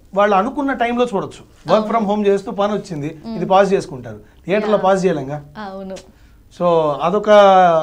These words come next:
Speaker 1: కంఫర్ట్ ఉంటుంది.
Speaker 2: బెనిఫిట్.
Speaker 1: కాబట్టి ఓటీటీ is the future అండి.
Speaker 2: మ్మ్.
Speaker 1: ఇది, ఇది కూడా ఫస్ట్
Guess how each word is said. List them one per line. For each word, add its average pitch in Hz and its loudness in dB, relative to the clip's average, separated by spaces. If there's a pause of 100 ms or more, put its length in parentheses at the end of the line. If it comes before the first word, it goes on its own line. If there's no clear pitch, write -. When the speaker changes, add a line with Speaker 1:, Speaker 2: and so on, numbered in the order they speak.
(140)
Speaker 1:
కంఫర్ట్ 233 -2
ఉంటుంది. 220 -6
Speaker 2:
బెనిఫిట్. 202 -14
Speaker 1:
కాబట్టి 220 0
ఓటీటీ 240 -4
is 214 -8
the 185 -6
future 196 -8
అండి. - -20
Speaker 2:
మ్మ్. 202 -12
Speaker 1:
ఇది, 202 -4
ఇది 185 -8
కూడా 285 0
ఫస్ట్ 220 -8